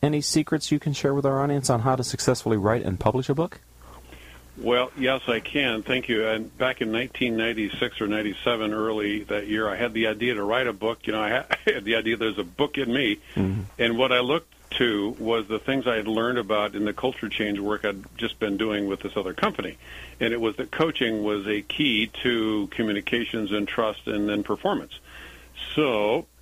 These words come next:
Speaker 2: I pulled together an outline, sat down with one person, I got feedback on the outline. You've got to start with somebody, you know, to get some feedback that says, "Hey, this is a good idea, and here you might say this over there, and, you know, move this paint there." So you, you get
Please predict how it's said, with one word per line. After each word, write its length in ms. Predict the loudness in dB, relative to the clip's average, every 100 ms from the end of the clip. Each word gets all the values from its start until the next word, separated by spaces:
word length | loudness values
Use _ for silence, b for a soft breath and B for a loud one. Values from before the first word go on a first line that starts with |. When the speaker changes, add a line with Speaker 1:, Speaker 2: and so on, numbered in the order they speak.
| 0
Speaker 2:
I 280 | 2 2 0
pulled 240 | 0 0 2
together 340 | 0 0 2
an 100 | 2
outline, 680 | 2 0 0 0 0 0 0
sat 140 | 0 0
down 220 | 0 0
with 100 | 0
one 140 | -2
person, 340 | 0 -2 -2 -2
I 80 | 0
got 220 | -2 -2
feedback 440 | -4 0 0 0
on 140 | -2 -2
the 140 | 0
outline. 500 | 0 0 -2 0 -2
You've 140 | -2
got 140 | 0 0
to 60 | 0
start 200 | -2 -2
with 120 | -2
somebody, 400 | 0 2 0 0
you 120 | -2
know, 160 | -4 -6
to 120 | -6
get 140 | -6
some 160 | -2 -2
feedback 480 | 0 0 0 0 -2
that 120 | -6
says, 140 | -4
"Hey, 140 | -4 -2
this 160 | -2 -2
is 100 | -2
a 60 |
good 160 | 0 0
idea, 400 | 0 0 0 0
and 140 | -2 -4 B B B
here 120 | 0 2
you 120 | 2
might 200 | 0 0
say 140 | 0
this 220 | 0 0
over 180 | 0 0
there, 280 | 0 2 0
and, 200 | -2 -2
you 80 | -2
know, 80 | 0
move 240 | 0 -2
this 140 | -4
paint 260 | -4 -4 -2
there." 160 | -4 -2
So 120 | -2
you, 100 | -2 B B B
you 100 | 0
get 160 | 0